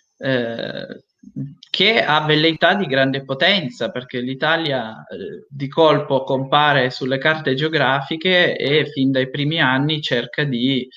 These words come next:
eh, sedersi al tavolo delle grandi nazioni. Quindi, eh, ecco anche il valore simbolico di questi gioielli, perché, eh,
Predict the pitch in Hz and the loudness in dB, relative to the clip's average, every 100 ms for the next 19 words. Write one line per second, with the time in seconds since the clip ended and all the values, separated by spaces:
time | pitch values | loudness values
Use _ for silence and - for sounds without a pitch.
0 | - _ - - - - 139 110 - 156 | -20 _ -14 -12 -10 -4 -2 -2 -2 -4
1 | - 90 101 139 113 104 104 101 110 110 | -2 -2 0 0 0 -2 -4 -6 -6 -8
2 | 107 - 156 139 113 110 - 147 139 117 | -10 -4 2 2 2 -2 0 4 4 2
3 | - - - - - - _ - - - | -2 -16 -16 -16 -18 -20 _ -12 -10 -4
4 | - 156 156 151 151 151 156 151 160 156 | 0 0 4 6 6 4 4 6 6 4
5 | 147 160 165 151 143 147 139 156 151 156 | 2 2 4 4 2 -2 -2 -4 -4 -4
6 | 175 151 151 190 190 143 156 147 131 - | 0 2 2 0 -2 -6 0 2 2 -2
7 | 123 120 | -4 -4